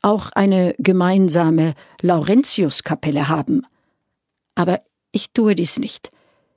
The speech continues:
denn ich spüre an der straffen Haltung, die er einnimmt, den Protest. Nein, ich möchte es mit diesem hohen Geistlichen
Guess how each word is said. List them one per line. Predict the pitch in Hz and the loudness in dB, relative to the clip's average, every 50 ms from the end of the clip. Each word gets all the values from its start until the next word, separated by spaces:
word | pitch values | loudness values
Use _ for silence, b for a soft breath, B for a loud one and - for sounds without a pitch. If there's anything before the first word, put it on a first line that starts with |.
| _ _ _ _ _ _ _ _ | _ _ _ _ _ _ _ _
denn | 254 208 214 214 | 0 0 2 2
ich | 220 196 - | 0 -2 -4
spüre | - - 240 254 254 233 214 202 175 | -2 0 2 2 2 2 2 0 0
an | 196 190 | 0 0
der | 185 180 175 | 0 0 -2
straffen | 151 - - - 202 196 - 202 180 151 | -2 -4 -4 -4 -4 -2 -2 -2 -2 0
Haltung, | 175 214 233 226 - - 175 160 165 160 139 | 0 0 0 -2 -2 0 0 2 2 0 0
die | 139 151 175 - | 0 -2 -2 0
er | - - - | -2 -2 0
einnimmt, | 175 190 214 208 175 160 170 208 240 - - - - - - | 0 0 2 2 2 2 2 0 0 -2 -6 -12 -6 -2 -2
den | 170 165 | -2 -2
Protest. | - - 202 202 - 165 - - - - - - _ _ _ _ _ _ _ _ _ _ _ _ _ _ _ _ _ _ _ _ _ _ _ | -2 -4 -4 -4 -4 -4 -4 -6 -8 -12 -14 -20 _ _ _ _ _ _ _ _ _ _ _ _ _ _ _ _ _ _ _ _ _ _ _
Nein, | 233 233 214 180 143 - - | -2 0 0 0 0 -2 -4
ich | - 170 147 - - - | -6 -8 -8 -8 -4 -4
möchte | 196 196 - - - - 170 - | -2 -2 -4 -4 -4 -4 -2 -2
es | 165 156 - - 160 | -2 -4 -2 -2 -2
mit | 165 147 - | -2 -2 -2
diesem | 180 160 143 160 156 156 | -2 0 0 0 0 2
hohen | 147 160 175 180 170 151 | 2 2 2 2 2 0
Geistlichen | 147 156 170 185 175 - - 214 175 160 - 180 170 165 | 0 0 0 0 0 -2 -2 -2 -4 0 0 2 2 2